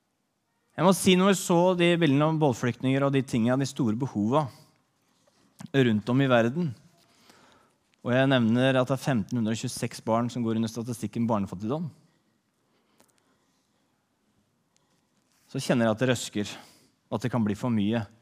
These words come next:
Og så, når jeg s-, hørte det tallet femten hundre siden, så tenkte jeg,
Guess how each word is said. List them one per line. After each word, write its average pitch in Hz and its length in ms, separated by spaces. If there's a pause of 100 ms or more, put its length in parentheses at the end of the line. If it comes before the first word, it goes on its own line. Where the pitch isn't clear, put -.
(1300)
Og 135 140
så, 143 140 (1200)
når 135 140
jeg 135 120
s-, - 180 (880)
hørte 139 220
det 131 140
tallet 123 320
femten 120 240
hundre 117 120
siden, 131 120
så 143 120
tenkte 117 240
jeg, - 80